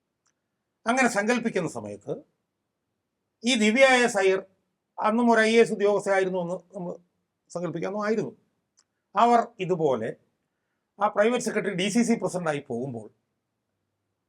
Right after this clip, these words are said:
ഏഹ്, "കർണൻ്റെ കവചകുണ്ടലത്തെക്കാൾ വലുതായിരുന്നു, ഏഹ്, നിങ്ങളുടെ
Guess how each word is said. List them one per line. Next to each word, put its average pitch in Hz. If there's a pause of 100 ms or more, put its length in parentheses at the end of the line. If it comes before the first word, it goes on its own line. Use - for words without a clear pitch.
(120)
ഏഹ്, 127 (300)
"കർണൻ്റെ 233
കവചകുണ്ടലത്തെക്കാൾ 214 (100)
വലുതായിരുന്നു, 180 (760)
ഏഹ്, 143 (160)
നിങ്ങളുടെ 170